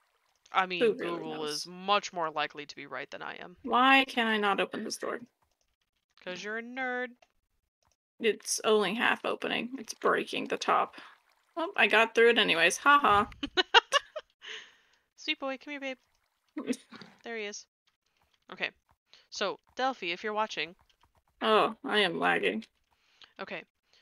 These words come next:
Speaker 1: So, let's see.
Speaker 2: Are you
Speaker 1: So I have
Speaker 2: lagging?
Speaker 1: this path, which this is the wood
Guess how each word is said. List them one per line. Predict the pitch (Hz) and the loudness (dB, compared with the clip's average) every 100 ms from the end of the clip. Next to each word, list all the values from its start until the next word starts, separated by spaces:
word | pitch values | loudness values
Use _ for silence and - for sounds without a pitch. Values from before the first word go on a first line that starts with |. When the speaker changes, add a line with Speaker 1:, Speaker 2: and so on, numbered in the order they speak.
| _ | _
Speaker 1:
So, | - 220 202 190 180 175 180 _ _ _ _ _ _ _ _ _ _ _ _ _ _ _ - | -8 -4 -2 -2 -6 -8 -14 _ _ _ _ _ _ _ _ _ _ _ _ _ _ _ -18
let's | 202 | -14
see. | - 165 | -10 -10
Speaker 2:
Are | |
you | - - | -8 -6
Speaker 1:
So | 262 208 | -4 0
I | 180 196 | 2 4
have | 427 415 | 2 0
Speaker 2:
lagging? | 320 | -2
Speaker 1:
this | - | -6
path, | - 220 165 - | 0 2 2 0
which | 196 - | -8 -4
this | 233 233 | -4 -4
is | 294 247 | -8 -6
the | 247 | -6
wood | 208 180 202 | -4 -4 -4